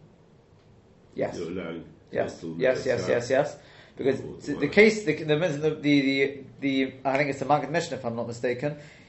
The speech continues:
Speaker 1: he says that the, the thing of putting in the spindle that we talked about, he says the problem is that there, it's, mitzad muktzah is not a problem. But the problem is it does look like,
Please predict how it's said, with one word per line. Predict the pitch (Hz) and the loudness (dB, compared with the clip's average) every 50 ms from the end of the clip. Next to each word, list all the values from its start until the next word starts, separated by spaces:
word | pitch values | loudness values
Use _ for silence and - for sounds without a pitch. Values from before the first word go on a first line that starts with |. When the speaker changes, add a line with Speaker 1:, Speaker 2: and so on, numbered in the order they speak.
| - - _ - - | -20 -20 _ -8 -6
Speaker 1:
he | 151 147 | -4 -4
says | 147 - 185 156 143 - | 2 6 8 8 8 8
that | - 147 - - - | 6 4 4 4 2
the, | 139 135 131 | 0 0 0
the | - - - - 147 123 120 | -2 -6 -8 -8 -8 -6 -4
thing | - 202 196 | -2 0 0
of | 185 - - | 0 0 2
putting | 185 180 165 151 | 2 2 2 2
in | 156 147 | 0 0
the | 143 143 | -2 -2
spindle | - - - 208 185 147 117 120 104 - | -4 2 2 2 2 4 0 -2 -2 -2
that | - - - | -4 -6 -8
we | 92 127 120 | -8 -8 -6
talked | 120 131 120 - - | -4 -4 -6 -4 -6
about, | 117 107 107 113 117 117 - - - - - - - - - - - - - - - - - - | -4 0 0 0 0 -2 -4 -12 -18 -20 -20 -20 -20 -20 -20 -20 -20 -20 -20 -20 -20 -20 -10 -6
he | 131 | -6
says | 131 131 143 139 | -4 -2 -2 -2
the | - 131 | -2 -2
problem | 120 - 208 202 165 175 165 160 - | 4 4 4 4 4 0 -2 -2 0
is | 196 196 160 143 131 - 117 | 2 4 4 4 4 2 0
that | - 165 170 - - 143 | 2 4 4 4 4 6
there, | 147 180 175 143 135 131 | 8 8 10 10 8 6
it's, | - - - - - - - - - - - - - - 175 | 4 -2 -4 -10 -18 -20 -20 -20 -20 -20 -20 -20 -20 -10 -4
mitzad | 160 160 156 - - 226 226 220 202 | -2 -2 0 6 8 8 8 8 4
muktzah | 220 - - 180 170 | 0 0 0 2 2
is | 147 143 | 2 6
not | 165 160 147 | 6 4 4
a | 143 | 6
problem. | 147 156 127 - - - - - - _ _ - _ - - - - - - - - - - | 4 4 4 4 2 -6 -14 -20 -20 _ _ -20 _ -20 -20 -20 -20 -20 -20 -20 -20 -18 -8
But | 117 | -6
the | 131 | -4
problem | 127 180 202 196 185 | 6 6 6 6 6
is | 165 147 | 4 0
it | 165 156 - | 0 6 8
does | 185 190 170 135 147 | 8 8 8 6 4
look | 160 190 233 - - - | 8 8 8 8 8 4
like, | 135 123 120 135 - - - - | 4 6 6 6 4 2 -6 -14